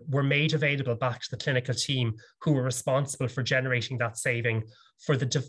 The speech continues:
for the enhancement of their service for the benefit of patients. And we've seen, uh, some excellent projects been undertaken at,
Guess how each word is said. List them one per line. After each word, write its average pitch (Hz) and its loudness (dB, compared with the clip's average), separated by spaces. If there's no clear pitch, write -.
for 147 -2
the 135 -2
enhancement 151 0
of 131 0
their 123 0
service 127 0
for - -10
the 117 -4
benefit 123 0
of 113 -6
patients. 120 -4
And 139 2
we've 139 2
seen, 147 0
uh, 139 0
some 156 -2
excellent 147 -2
projects 139 0
been 139 0
undertaken 127 0
at, 113 -4